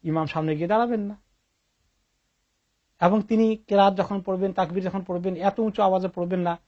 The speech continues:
যেন পুরুষদের কানে যায়, যদি বাইরে কেউ থাকে। একটু কোয়াইট আওয়াজে পড়বেন। তাহলে এগুলো কেন? নবী করিম সাল্লাল্লাহু আলাইহি ওয়াসাল্লাম তো স্বাভাবিকভাবে পড়েছেন, আওয়াজকে কোয়াইট করেননি। তাহলে এতে বোঝা গেল যে সাহাবায়ে কেরাম থেকে যে দলিলগুলো পাওয়া গেছে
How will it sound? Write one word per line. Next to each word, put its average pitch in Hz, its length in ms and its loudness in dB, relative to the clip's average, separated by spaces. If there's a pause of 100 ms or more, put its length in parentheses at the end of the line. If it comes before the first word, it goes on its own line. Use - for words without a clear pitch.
(340)
যেন 170 360 -2 (580)
পুরুষদের 175 340 -2
কানে 165 240 2
যায়, 156 280 -2 (480)
যদি 143 140 -4
বাইরে 151 200 2
কেউ 147 140 -4
থাকে। - 340 -10 (1700)
একটু 175 400 -6
কোয়াইট 165 320 0
আওয়াজে 180 280 0
পড়বেন। 143 460 -8
তাহলে 202 160 -2
এগুলো 208 280 -4
কেন? 123 160 -10
নবী - 800 -4
করিম - 0 -
সাল্লাল্লাহু 180 300 -4
আলাইহি 175 120 -4
ওয়াসাল্লাম 165 240 -8
তো 156 100 -14
স্বাভাবিকভাবে 156 600 -6
পড়েছেন, 139 260 -10
আওয়াজকে 147 440 -4 (300)
কোয়াইট 185 260 0
করেননি। 120 460 -10 (800)
তাহলে 180 260 -2
এতে 208 160 -8
বোঝা 151 320 -4
গেল 208 360 -8
যে 180 140 -8
সাহাবায়ে 175 420 -6
কেরাম 170 260 -8
থেকে 185 220 -6
যে 156 100 -8
দলিলগুলো 160 500 -4
পাওয়া 120 280 -10
গেছে 127 360 -12